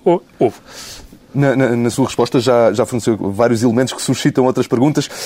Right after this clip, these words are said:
Speaker 2: mas primeiro deixe-me fazer-lhe uma questão muito simples, eh, que serve de, de base, digamos assim, aqui à, à nossa conversa sobre a Lusoponte.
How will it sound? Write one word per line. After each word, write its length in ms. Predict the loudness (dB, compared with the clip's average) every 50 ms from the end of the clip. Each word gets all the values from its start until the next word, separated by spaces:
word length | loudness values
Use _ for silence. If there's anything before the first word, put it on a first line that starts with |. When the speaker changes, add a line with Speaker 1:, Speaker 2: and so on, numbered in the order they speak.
| -8 -2
Speaker 2:
mas 180 | 0 0 0 0
primeiro 220 | 0 0 0 2
deixe-me 420 | 0 0 -2 -2 -2 -2 0 -2 -2
fazer-lhe 280 | -2 -4 -2 -2 -2
uma 100 | -2 -2
questão 220 | -4 -4 -4 -2 -2
muito 280 | 0 0 0 0 -2
simples, 480 | 0 0 0 2 2 0 -2 -4 -6 -8 -14 -18 -16 -4
eh, 220 | 0 2 2 2 0 -2 -8 -10
que 40 | -4
serve 280 | 0 0 0 0 0
de, 120 | -2 -2 0
de 80 | 0
base, 280 | 0 2 2 2 2 2
digamos 260 | 0 0 0 -2 -2
assim, 180 | -2 -2 -2 -2
aqui 220 | -2 0 0 2
à, 300 | 2 4 4 2 2 2
à 40 | 0
nossa 220 | 0 0 0 0
conversa 260 | 0 0 0 0 -2 -4
sobre 200 | -6 -4 -2 -2
a 20 |
Lusoponte. 440 | 0 0 0 0 0 -2 -4 -6 -10